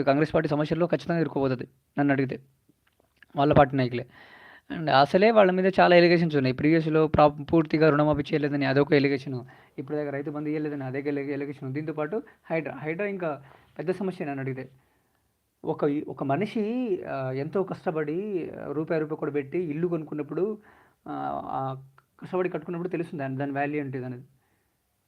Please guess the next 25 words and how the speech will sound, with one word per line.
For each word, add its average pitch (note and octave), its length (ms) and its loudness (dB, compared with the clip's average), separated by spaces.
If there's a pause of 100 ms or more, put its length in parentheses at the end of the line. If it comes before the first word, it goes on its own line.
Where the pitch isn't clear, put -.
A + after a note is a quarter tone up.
(200)
అంటుర్రు D#3+ 420 -6
కదా F#3+ 140 -2
బయట D3 220 -2
జనాలు, D3 320 -4 (100)
"ఏ, C3 60 -10 (260)
మీరేంటంటే E3+ 480 -4
మీ D#3 100 -4
ఇల్లు D#3 140 -4
ఇచ్చేయండి, E3 240 -6
మీ E3 120 -6
ఇల్లు D#3+ 260 -6
మేము D#3 220 -6
ఉంటాం, D3+ 280 -8 (300)
మీకు E3+ 180 -6
డబుల్ D#3+ 260 -4
బెడ్‌రూమ్ D#3 340 -4 (120)
ఇస్తాం." C#3 280 -10 (500)
ఏదైనా G3+ 320 -6
సొంత F3+ 240 -6
ఇల్లు G#3 180 -4
కొ-, F#3 200 -2
కట్టుకున్నప్పుడు F3+ 520 -8
ఎంత D#3 180 -6 (220)
ఇది E3 140 -2
ఉంటుందబ్బా. C3+ 460 -6